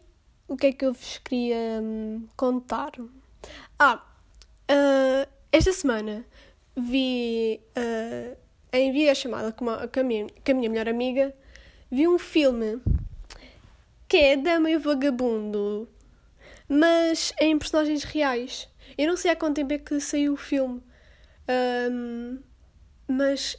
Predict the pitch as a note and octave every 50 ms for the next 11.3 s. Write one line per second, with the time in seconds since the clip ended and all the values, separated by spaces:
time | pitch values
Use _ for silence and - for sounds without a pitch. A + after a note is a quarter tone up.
0 | - - C#4 D4 D#4+ D#4 E4 D#4 D4 D4 D4+ D4+ C#4+ C#4+ C#4 C4+ C4 B3+ A#3 A#3
1 | A3 A3 A3 A3 A3 A3+ A#3 A#3 - - _ - - B3+ B3 B3+ B3+ B3+ B3+ B3+
2 | B3 A#3+ A#3+ A#3 A#3+ A#3+ A#3+ A#3+ A3+ A3 A3 - - - A#3 A3 A3+ A3 A3 G#3+
3 | G#3+ G#3 G#3 G3+ G#3 G3+ G#3+ - B3+ A#3 A3+ A3 G#3+ A3 G#3+ A3 A3 C4+ D#4 D#4
4 | - - G#3+ G3+ G#3 G#3+ G#3+ G#3 G#3+ A3+ A#3 D4+ D#4+ - - A3 G#3+ B3+ D#4+ -
5 | - - - - - - - - - - - - _ - - _ - C4+ C4+ C#4
6 | C#4 C#4 C4+ C4+ C4+ C4+ C4 C4 C4 C4 C4 C4 C4 C4 - - - - - -
7 | - - - - - C#4 D4 E4 E4 D4+ - - - - - - - - _ -
8 | - - - - - - - - - C#4 C4 D4 C#4+ - - F#4 F4+ E4 D#4+ E4+
9 | F4 E4 E4+ - C#4+ C4 B3 A#3 A3+ A3 A3+ A3+ A3+ - - - - - - -
10 | - - - - _ - - - B3+ B3+ B3 B3 A#3+ - - - - - - D#4+
11 | F4 F4 E4+ - -